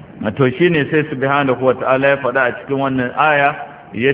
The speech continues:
ce, "Sanuqri'uka za, sannu sannu za mu dinga sa ana karanta ma Qur'ani, fala tansa, ba za ka manta ba."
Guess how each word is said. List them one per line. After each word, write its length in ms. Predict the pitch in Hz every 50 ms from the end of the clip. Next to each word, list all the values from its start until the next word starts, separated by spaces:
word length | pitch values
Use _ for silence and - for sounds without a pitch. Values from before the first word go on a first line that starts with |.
| 139 -
ce, 160 | 131 120 120 -
"Sanuqri'uka 840 | 123 120 139 151 156 143 135 127 120 131 - 165 156 160 131 117 104 104
za, 240 | 131 143 139 135 131 -
sannu 380 | - 135 123 123 123 135 165 185 180 185
sannu 260 | 147 139 131 131 135 131
za 180 | 135 143 143 143
mu 120 | 139 127 113
dinga 340 | 110 139 139 135 131 123 - -
sa 100 | 113 104 120
ana 180 | 131 131 123 117
karanta 500 | - 139 131 131 123 117 - 139 131 135
ma 160 | 135 139 135
Qur'ani, 580 | - 117 120 120 - 139 139 135 135 131 131 135 - - - - - -
fala 320 | 113 117 127 139 143 147
tansa, 440 | 139 - 139 123 113 107 - 123 120
ba 140 | 113 117 120
za 180 | 123 147 147 147 147
ka 80 | 143 127
manta 480 | 123 123 120 110 104 - 113 113 113
ba." 380 | 107 117 117 113 - - -